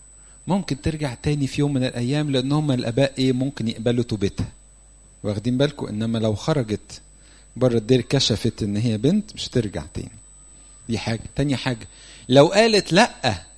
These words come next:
مش أنا"، يبقى في واحد تاني خاطي، أنا هفضحه. صح ولا لأ؟ صح.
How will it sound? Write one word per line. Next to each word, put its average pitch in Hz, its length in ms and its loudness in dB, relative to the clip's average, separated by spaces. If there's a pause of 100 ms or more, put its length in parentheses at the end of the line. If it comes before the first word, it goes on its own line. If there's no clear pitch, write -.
(160)
مش 117 200 0
أنا"، 170 280 0
يبقى 135 300 -4
في 185 120 -2
واحد 185 300 4
تاني 180 300 0
خاطي، 170 440 -2
أنا 151 140 -2
هفضحه. 139 380 -2 (1500)
صح 139 280 -2
ولا 127 160 0
لأ؟ 135 220 0 (1300)
صح. - 420 -14